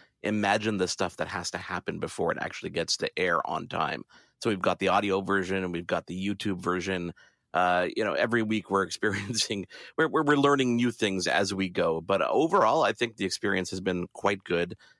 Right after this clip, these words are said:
I know Brock and Cam and, and Josh, uh,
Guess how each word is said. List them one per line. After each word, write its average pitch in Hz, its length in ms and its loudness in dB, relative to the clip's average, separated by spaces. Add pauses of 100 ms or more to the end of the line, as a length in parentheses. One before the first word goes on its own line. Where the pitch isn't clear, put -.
(140)
I 95 100 0
know 98 180 2
Brock 90 460 0
and 76 220 -4
Cam 85 520 -2
and, 80 300 -4
and 85 220 -6
Josh, 87 420 -4
uh, 69 200 -2